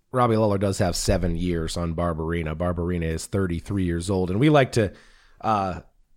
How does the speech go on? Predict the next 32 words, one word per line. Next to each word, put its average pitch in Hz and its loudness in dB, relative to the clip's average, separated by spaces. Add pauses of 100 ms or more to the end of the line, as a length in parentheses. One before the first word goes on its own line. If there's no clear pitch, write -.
(880)
compliment, 131 2
in 147 8
a 160 4
complimentary 113 4
way, 92 4
I 76 0
should 85 -4
say, 87 0
say 101 0
this 92 -2
joke 104 2
about 92 -2
Barberena 98 0
looking 98 -2
like 90 -2
a 80 -4
pirate, 101 0 (200)
uh, 92 0
swinging 95 -2
onto 92 0
the 90 -2
deck 92 0
of 92 -2
your 82 -2
ship - -2
with 92 -4
a 85 -4
dagger 98 2
clutched 95 -4
in 87 -4
his 82 -6
teeth. 110 -4